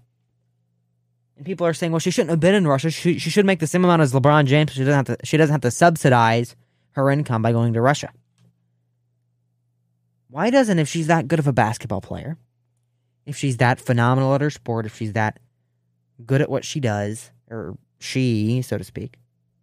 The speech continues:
if she's that good of a basketball player, just identify as a man. W N B A has no viewers, has no sponsorships. No one pays attention to the W N B A. It is subsidized by the N B A to keep it alive.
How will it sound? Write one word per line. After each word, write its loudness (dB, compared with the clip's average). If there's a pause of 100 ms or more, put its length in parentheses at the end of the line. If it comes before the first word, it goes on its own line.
(800)
if -20
she's -2
that 4
good -2
of -2
a 2
basketball 0
player, 0
just -2
identify 4
as 4
a 4
man. 0 (1500)
W 4
N 4
B 2
A 2
has -2
no 2
viewers, 2
has 0
no 2 (840)
sponsorships. -2
No 0
one 0
pays 2
attention -2
to 0
the -2
W 0
N -2
B -4
A. -14 (1040)
It -2
is 4
subsidized 2
by 2
the -2
N -2
B 0
A 2
to -2
keep -8
it -4
alive. -2